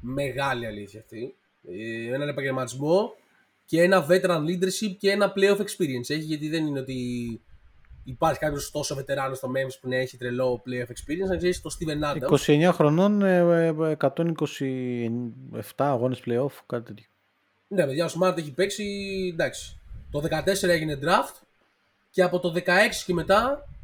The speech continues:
Speaker 1: όχι, και το δεκαπέντε μπήκαν οι Celtics. Από το δεκαπέντε
Speaker 2: Ναι.
Speaker 1: και μετά παίζει κάθε χρόνο playoffs.
Speaker 2: Και έχει μία παρουσία σε τελικούς N B A και τρεις σε τελικούς Ανατολής.
Speaker 1: Παραπάνω σίγουρα. Ή τέσσερις ή
Speaker 2: Τέσσερις.
Speaker 1: πέντε.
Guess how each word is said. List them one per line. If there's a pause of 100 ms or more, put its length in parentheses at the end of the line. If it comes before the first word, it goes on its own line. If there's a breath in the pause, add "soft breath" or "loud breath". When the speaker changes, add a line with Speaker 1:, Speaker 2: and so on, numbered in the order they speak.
(100)
Speaker 1:
όχι,
και
το
δεκαπέντε
μπήκαν
οι
Celtics.
Από
το
δεκαπέντε
Speaker 2:
Ναι.
Speaker 1:
και
μετά
παίζει
κάθε
χρόνο (760)
playoffs. (480)
Speaker 2:
Και
έχει
μία
παρουσία
σε
τελικούς
N
B (140)
A
και
τρεις
σε
τελικούς
Ανατολής. (1300)
Speaker 1:
Παραπάνω
σίγουρα.
Ή
τέσσερις
ή
Speaker 2:
Τέσσερις.
Speaker 1:
πέντε.